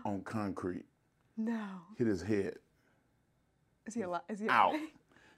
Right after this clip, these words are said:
Speaker 1: He, well, he wasn't out cold, but he was, uh, uh, uh,
Speaker 2: And this
Speaker 1: and I
Speaker 2: was
Speaker 1: was
Speaker 2: somebody
Speaker 1: like,
Speaker 2: you didn't know. It was, like, a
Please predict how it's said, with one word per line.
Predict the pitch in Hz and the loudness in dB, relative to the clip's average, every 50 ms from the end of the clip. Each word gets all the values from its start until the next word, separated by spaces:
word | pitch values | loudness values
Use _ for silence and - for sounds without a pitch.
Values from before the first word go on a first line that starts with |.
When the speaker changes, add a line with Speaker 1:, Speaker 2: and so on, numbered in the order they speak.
| _ - | _ 0
Speaker 1:
He, | 135 143 143 | 2 2 4
well, | 151 165 170 | 8 10 10
he | 170 196 | 12 12
wasn't | 180 160 135 117 104 101 104 - - - | 12 10 10 10 8 4 2 -2 2 6
out | 110 110 110 107 - - - | 8 10 10 8 6 4 -2
cold, | - 113 120 127 127 131 131 123 101 | 0 6 8 8 10 8 8 6 4
but | 107 110 | 2 4
he | 127 127 | 4 4
was, | 117 101 - - - - - - - - - - - | 4 2 0 -6 -14 -16 -16 -16 -16 -18 -20 -18 -14
uh, | - - - - - 143 139 - - - - - | -12 -10 -10 -8 -8 -8 -8 -8 -10 -14 -12 -10
uh, | - 131 139 147 151 151 143 143 135 113 107 - - | -6 -6 -4 -4 -4 -4 -4 -4 -4 -6 -6 -6 -4
uh, | - 117 131 139 180 | -2 -2 0 2 4
Speaker 2:
And | 247 247 247 | 4 6 6
this | - | 6
Speaker 1:
and | - | 8
I | |
Speaker 2:
was | 113 - | 8 8
Speaker 1:
was | 113 | 8
Speaker 2:
somebody | 269 254 254 262 | 8 6 4 4
Speaker 1:
like, | 240 | 2
Speaker 2:
you | 233 214 | 2 2
didn't | 240 233 220 214 | 2 2 2 2
know. | 208 190 165 - 190 | 2 2 0 0 -4
It | - | -8
was, | 214 208 214 | -10 -6 -4
like, | 233 - | -4 -4
a | 233 | 0